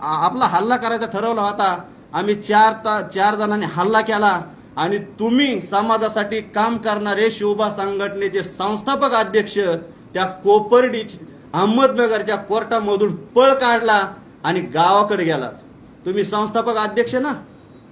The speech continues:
तुम्ही हमेशा काय करता माहिती का, की दुसऱ्याच्या खांद्यावर बंदूक ठेवायचं काम करतात आणि त्यांचा वापर पुरेपूर करतात. त्यांनी तर आज पत्रकार परिषदमध्ये सिद्ध केलंय की माझ्यावर कोणताही गुन्हा नाही.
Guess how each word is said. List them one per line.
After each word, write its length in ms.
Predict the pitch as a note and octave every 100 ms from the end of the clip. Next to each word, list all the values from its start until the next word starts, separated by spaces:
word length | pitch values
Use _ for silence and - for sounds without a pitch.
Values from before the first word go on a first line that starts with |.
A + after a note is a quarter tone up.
| - -
तुम्ही 220 | G3 G#3+
हमेशा 460 | C#3+ D#3 F#3+ F#3
काय 240 | G3+ F#3+ G3+
करता 280 | G#3 G3+ G#3
माहिती 260 | A#3 B3
का, 120 | A3+ F#3 - - - - - -
की 180 | G3+ A3
दुसऱ्याच्या 680 | E3+ D#3+ F3 G#3 G#3+ G#3+ A3+ G3+ - D#3+
खांद्यावर 420 | E3 F#3 G3+ G#3
बंदूक 540 | D#3+ B2+ G3+ A3 B3 -
ठेवायचं 300 | G3+ G3 G3+
काम 260 | G3 F#3+
करतात 420 | F#3 F#3+ F#3+ F#3 E3 - - - -
आणि 160 | C#3 D#3+
त्यांचा 440 | D#3+ F#3 F#3+ G#3
वापर 360 | F#3+ F#3+ F#3 F3
पुरेपूर 480 | D#3+ E3+ F#3+ F#3 E3+
करतात. 360 | E3 C#3 C#3 - - - -
त्यांनी 220 | A#3+ C#4
तर 60 |
आज 200 | B3 A#3+
पत्रकार 440 | B3+ C4 C4 C4 C4+
परिषदमध्ये 520 | C4+ C#4 C#4+ C4 B3+
सिद्ध 300 | - D4+ F4
केलंय 380 | E4+ D#4+ A#3 B2+ - - - - - - -
की 80 | A3
माझ्यावर 680 | F#3+ F#3 G#3 G#3+ A#3+ A#3+ B3
कोणताही 640 | - A3+ G#3+ A3 A3 A#3
गुन्हा 300 | G#3 G#3+ G#3+
नाही. 480 | G3+ G3 F#3 F#3+ F#3